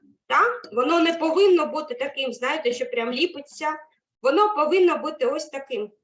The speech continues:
бачите? Як густе тісто на оладки. Ну, от коли густе,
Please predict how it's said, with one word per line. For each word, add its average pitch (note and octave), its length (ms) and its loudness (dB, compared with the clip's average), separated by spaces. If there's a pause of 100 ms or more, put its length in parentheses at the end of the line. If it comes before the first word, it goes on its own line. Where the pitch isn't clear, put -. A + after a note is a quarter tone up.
бачите? - 500 -6 (720)
Як D4 300 -2
густе G4 480 2 (400)
тісто E4 500 -8
на C4+ 220 -6
оладки. A3 540 -12 (220)
Ну, A#3+ 80 -6
от A#3+ 100 -4
коли D4+ 260 -2
густе, - 640 -8